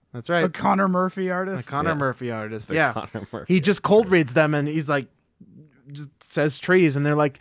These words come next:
Speaker 3: Yep.
Speaker 1: "Do you mean the orchard that he loved as a child?" And
Speaker 3: It's
Speaker 1: he
Speaker 3: like,
Speaker 1: just
Speaker 3: "Yes,
Speaker 1: says,
Speaker 3: that's it.
Speaker 1: "Yeah, that's right.
Speaker 3: That's
Speaker 1: That's
Speaker 3: the
Speaker 1: me.
Speaker 3: one."
Speaker 1: That's the thing that we did." And then he,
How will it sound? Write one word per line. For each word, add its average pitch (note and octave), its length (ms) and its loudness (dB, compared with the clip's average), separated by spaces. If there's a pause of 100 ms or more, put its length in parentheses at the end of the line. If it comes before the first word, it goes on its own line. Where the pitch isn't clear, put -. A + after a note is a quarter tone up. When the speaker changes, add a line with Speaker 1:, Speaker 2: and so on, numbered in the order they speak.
Speaker 3:
Yep. - 200 -6
Speaker 1:
"Do A#3 100 4
you C#4 220 6
mean C4 340 4
the F#3 220 6
orchard G#3+ 540 4
that G3 180 6
he G3+ 160 6
loved F#3+ 280 4
as F#3+ 240 4
a F3+ 120 6
child?" G#3 560 4
And E3+ 80 4
Speaker 3:
It's F3+ 80 4
Speaker 1:
he F#3 80 6
Speaker 3:
like, D#3+ 60 0
Speaker 1:
just G3 220 4
Speaker 3:
"Yes, G#3+ 80 4
Speaker 1:
says, G#3+ 60 6
Speaker 3:
that's F#3+ 180 0
it. F#3 60 4
Speaker 1:
"Yeah, G3+ 200 4
that's F#3 260 0
right. G3+ 320 4
Speaker 3:
That's D3+ 120 4
Speaker 1:
That's D#3+ 140 4
Speaker 3:
the G3 80 4
Speaker 1:
me. F#3 60 4
Speaker 3:
one." F3 300 4 (600)
Speaker 1:
That's C3+ 160 -2
the E3 100 0
thing F#3 300 2
that D3+ 240 0
we D3+ 140 -2
did." C#3 360 0 (600)
And B2+ 160 -2
then C3+ 80 2
he, C3+ 160 2